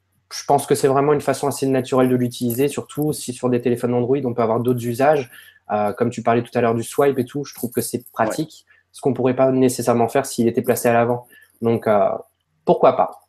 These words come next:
Speaker 1: Ça dépend
Speaker 2: Ouais.
Speaker 1: vraiment du, de l'endroit, on va dire.
Speaker 2: Alors, en effet, c'est vrai que là, je l'ai pas dit, mais c'est vrai qu'en effet, surtout chez, bon, là, en l'occurrence, c'est l'image de mon ancien P neuf,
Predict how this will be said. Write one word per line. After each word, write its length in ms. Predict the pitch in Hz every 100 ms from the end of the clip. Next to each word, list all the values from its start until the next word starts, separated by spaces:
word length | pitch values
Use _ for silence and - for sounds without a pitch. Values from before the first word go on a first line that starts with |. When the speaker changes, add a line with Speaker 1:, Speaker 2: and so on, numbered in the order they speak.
| -
Speaker 1:
Ça 120 | -
dépend 220 | 139 139 151
Speaker 2:
Ouais. 40 |
Speaker 1:
vraiment 280 | 143 143 147
du, 180 | 127 123
de 100 | 127
l'endroit, 300 | 131 117 104
on 40 |
va 120 | 98
dire. 160 | 92 95 - _
Speaker 2:
Alors, 200 | 113 120
en 80 | 123
effet, 220 | 147 147
c'est 160 | 135 131
vrai 140 | 135
que 140 | 139 123
là, 360 | 113 110 123
je 80 | 123
l'ai 120 | 113
pas 140 | 113 117
dit, 140 | 135
mais 80 | 135
c'est 140 | 110
vrai 100 | 123
qu'en 200 | 147 -
effet, 500 | 123 - 147 160 170 -
surtout 680 | - - - - 143 - -
chez, 240 | - 117
bon, 160 | 101 104
là, 120 | 120
en 20 |
l'occurrence, 460 | 120 117 127 123 -
c'est 100 | 110
l'image 260 | 117 120
de 80 | 113
mon 140 | 107
ancien 260 | 107 110 113
P 160 | - 117
neuf, 300 | 131 160